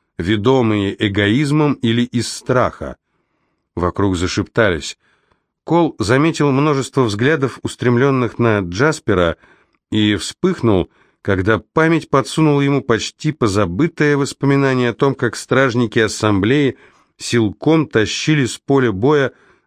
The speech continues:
отца Джаспера со связанными руками.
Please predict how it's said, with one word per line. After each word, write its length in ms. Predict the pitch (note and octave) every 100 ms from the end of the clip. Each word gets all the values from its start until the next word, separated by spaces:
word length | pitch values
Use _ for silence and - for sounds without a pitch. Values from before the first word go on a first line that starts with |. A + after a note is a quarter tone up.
| G#2+
отца 420 | G#2 - - C3
Джаспера 720 | F2 D2+ G#2+ D3+ - D3 C3
со 220 | A#2+ - F2+
связанными 640 | - G#2+ A#2+ G2+ G#2 G2
руками. 600 | F2+ F2 - F#2 D#2 C2+